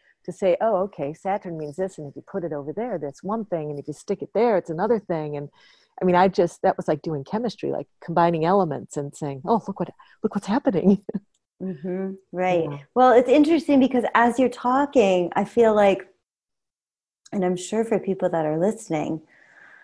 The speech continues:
Speaker 2: there's just such a spiritual quality in the way you're talking about life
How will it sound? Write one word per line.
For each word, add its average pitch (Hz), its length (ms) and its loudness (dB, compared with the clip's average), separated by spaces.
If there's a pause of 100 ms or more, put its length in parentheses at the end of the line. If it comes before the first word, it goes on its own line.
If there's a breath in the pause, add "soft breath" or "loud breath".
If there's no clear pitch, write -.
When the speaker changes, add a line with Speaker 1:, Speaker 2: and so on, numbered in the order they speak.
(380 soft breath)
Speaker 2:
there's 220 400 8
just 254 320 4
such 247 240 4
a 226 60 6
spiritual 233 460 4
quality 202 520 6
in 190 100 4
the 196 60 4
way 196 180 6
you're 185 120 6
talking 208 640 2
about 165 400 4
life 190 680 4